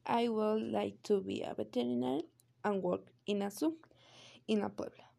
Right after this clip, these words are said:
because it's the biggest to Mexico. And later have a, my own veterinary clinic. Or another option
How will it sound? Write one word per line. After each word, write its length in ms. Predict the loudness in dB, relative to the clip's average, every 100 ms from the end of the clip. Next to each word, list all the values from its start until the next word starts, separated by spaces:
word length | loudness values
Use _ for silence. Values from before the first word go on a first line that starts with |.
| _
because 400 | -6 -2 0 -2 -4
it's 100 | -8
the 120 | -4
biggest 420 | -2 -2 -2 -4 -6 -4
to 80 | -2
Mexico. 440 | -2 -6 -16 -20 -20 -20 -20 -20 _ _ _ -20 -20 -20 -20 _ 0
And 240 | 4 4
later 460 | 4 4 4 4 2 2
have 160 | 4
a, 120 | 4 2
my 360 | 2 0 0 0
own 300 | 4 6 6
veterinary 840 | 4 2 2 2 2 2 0 0 -6
clinic. 280 | -12 -12 -14 -20 -20 -20 -20 -20 -20 _ _ _ _
Or 180 | 6 8
another 500 | 6 6 6 6 6 2 0
option 380 | -2 0 -6